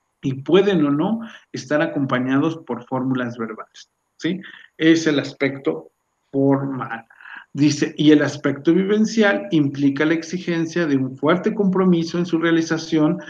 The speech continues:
sin el cual la experiencia carecería de significado privado, convirtiéndose en algo vacío".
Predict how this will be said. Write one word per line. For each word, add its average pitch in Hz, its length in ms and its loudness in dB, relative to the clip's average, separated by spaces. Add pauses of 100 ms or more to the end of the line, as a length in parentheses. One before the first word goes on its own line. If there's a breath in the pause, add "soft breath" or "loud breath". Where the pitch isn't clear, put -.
(120)
sin 131 320 0
el 120 160 0
cual 151 360 6
la 139 40 2
experiencia 175 920 0
carecería 127 560 -2
de 151 80 0
significado 143 840 -2
privado, 143 540 2
convirtiéndose 139 1000 -2
en 123 180 -2
algo 117 300 -2
vacío". 113 360 -6